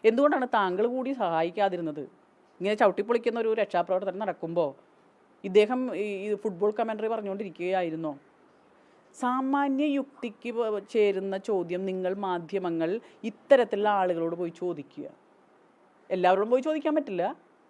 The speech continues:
കാരണം ഇതിങ്ങനെ മുഖമില്ലാത്ത, ഇപ്പോൾ ബഹുമാനപ്പെട്ട പ്രതിപക്ഷ നേതാവ് തന്നെ പറഞ്ഞല്ലോ, അദ്ദേഹത്തിനെതിരെ, ഏഹ്, ഈ അറ്റാക്ക് വന്നപ്പോൾ ഇത് മുഖമില്ലാത്ത ഐ ഡികളിൽ നിന്ന് വരുന്നതാണ്, അതെങ്ങനെ ഉണ്ടാക്കുന്നു എന്ന് എനിക്കറിയാം എന്നാണ് അദ്ദേഹം നിങ്ങളുടെ മുന്നിൽ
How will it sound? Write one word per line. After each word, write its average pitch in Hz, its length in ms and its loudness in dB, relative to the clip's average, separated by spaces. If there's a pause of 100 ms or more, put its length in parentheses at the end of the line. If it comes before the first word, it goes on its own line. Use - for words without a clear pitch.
(100)
കാരണം 262 340 2
ഇതിങ്ങനെ 240 460 -4 (240)
മുഖമില്ലാത്ത, 226 560 0
ഇപ്പോൾ 208 260 -2 (320)
ബഹുമാനപ്പെട്ട 196 440 0
പ്രതിപക്ഷ 202 460 -2
നേതാവ് 196 320 -2
തന്നെ 202 180 -4
പറഞ്ഞല്ലോ, 190 420 -2 (240)
അദ്ദേഹത്തിനെതിരെ, 185 640 2 (260)
ഏഹ്, 180 200 -2
ഈ 190 120 -4
അറ്റാക്ക് 165 360 0
വന്നപ്പോൾ 139 300 -6 (540)
ഇത് 185 160 0
മുഖമില്ലാത്ത 185 560 0 (200)
ഐ 170 100 -2
ഡികളിൽ 165 240 -4
നിന്ന് 165 160 -6
വരുന്നതാണ്, 156 320 -6
അതെങ്ങനെ 165 380 0
ഉണ്ടാക്കുന്നു 165 340 -2
എന്ന് 180 140 -6
എനിക്കറിയാം 185 460 4 (300)
എന്നാണ് 196 220 -4
അദ്ദേഹം 226 240 -6
നിങ്ങളുടെ 247 220 -6
മുന്നിൽ 240 260 -6